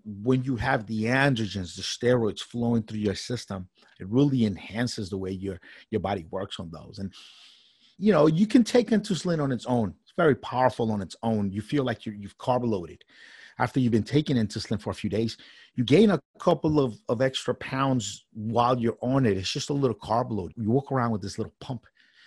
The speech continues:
everywhere when you're on insulin. And really, insulin is just that product that if you, you wanna get that next level of results from your steroids, just add that in.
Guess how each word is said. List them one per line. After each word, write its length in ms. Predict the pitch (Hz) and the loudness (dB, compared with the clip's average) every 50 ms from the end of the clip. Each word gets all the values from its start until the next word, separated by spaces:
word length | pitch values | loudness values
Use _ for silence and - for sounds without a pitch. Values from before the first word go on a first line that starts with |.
| - _ _ _ - | -20 _ _ _ -4
everywhere 440 | 110 98 95 90 98 98 90 85 | -2 -2 -2 0 0 0 0 0
when 160 | 80 95 92 85 | -4 -4 -4 -2
you're 160 | 95 92 95 | -2 -2 -2
on 100 | 95 95 | -2 -2
insulin. 600 | 95 107 104 - 101 - - - 82 80 82 87 _ _ - _ _ - - _ _ _ _ _ - | -4 -4 -4 -4 -8 -8 -8 -10 -12 -14 -16 -18 _ _ -20 _ _ -20 -20 _ _ _ _ _ 0
And 200 | 120 120 117 - - _ _ _ - _ - | 0 0 0 -2 -6 _ _ _ -20 _ 2
really, 420 | 117 175 214 208 180 156 - - - - | 4 6 6 6 4 2 -2 -6 -8 -8
insulin 440 | 147 180 180 196 - - 190 180 165 | -6 -6 -4 -6 -2 0 0 0 0
is 120 | 147 - | -2 -2
just 180 | 151 143 127 - | -4 -4 0 0
that 200 | 143 135 123 120 | 0 0 0 -4
product 480 | - 113 123 143 170 165 123 98 - - | -4 -2 -2 0 0 0 -2 -4 -2 0
that 240 | 120 113 107 107 - - _ _ _ - - _ - | 0 0 0 -2 -8 -20 _ _ _ -20 -20 _ -8
if 180 | 127 - - | -8 -6 -6
you, 60 | 135 113 | -8 -8
you 140 | 120 117 123 | -6 -4 -2
wanna 180 | 139 143 143 | -2 0 0
get 140 | 120 131 117 110 | 0 0 0 0
that 120 | 117 117 | 0 2
next 360 | 113 123 131 - - - - | 4 2 2 2 0 -4 0
level 260 | 143 135 131 123 127 | 2 2 2 2 0
of 60 | 113 117 | 2 0
results 420 | 110 95 117 123 135 131 - - - - | 0 0 2 -2 -2 -2 -4 -16 -14 -8
from 120 | - 123 | -6 -4
your 80 | 110 107 | -2 -2
steroids, 640 | - - - 120 143 160 143 113 110 110 110 107 - _ _ _ _ _ _ _ _ _ _ _ _ _ _ | -4 -4 -4 -4 0 0 2 2 2 0 -2 -4 -10 _ _ _ _ _ _ _ _ _ _ _ _ _ _
just 240 | - - 135 - - - | -10 -8 -8 -8 -6 -4
add 200 | 127 143 131 127 | -4 -4 -2 -2
that 160 | 139 131 127 | -2 0 0
in. 380 | 139 147 143 104 82 82 95 | 0 0 0 -2 -2 -6 -14